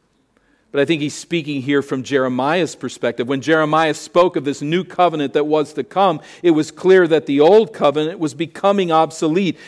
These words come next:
It was growing old. It was ready to vanish away. And now in Christ it has. Not because something was wrong with the old covenant. Not that the new covenant has corrected it.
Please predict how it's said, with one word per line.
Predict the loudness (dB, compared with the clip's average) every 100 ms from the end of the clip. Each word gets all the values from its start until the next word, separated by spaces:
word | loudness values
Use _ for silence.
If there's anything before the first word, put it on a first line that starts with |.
| 2
It |
was | 2 2
growing | 0 2 2 0
old. | 2 6 6 6 0 -4
It | 0
was | 0 2
ready | 2 2 0
to | -6
vanish | -4 0 0 -2 -2
away. | 0 4 4 4 2 -4
And | -4 0
now | 2 2
in | 0 -2
Christ | 0 2 2 -2
it | -8
has. | -4 -2 -2 -2 -8 -18 _ _ _
Not | -2 2 2 2
because | -2 2 2
something | 2 0 0
was | 0 -2
wrong | -2 2 4 4 4 0 -4 -10 _ -4
with | -2
the | -2 -4 -2
old | 2 4 2
covenant. | -2 -6 -4 -10 -18 _ _ _ _ _ _ _ _
Not | 0 2 2
that | 0 0
the | 0
new | 0 -2
covenant | 0 0 0 -2
has | -2 -4
corrected | -6 -4 2 4 2 0 -6 -6
it. | -6 -14 _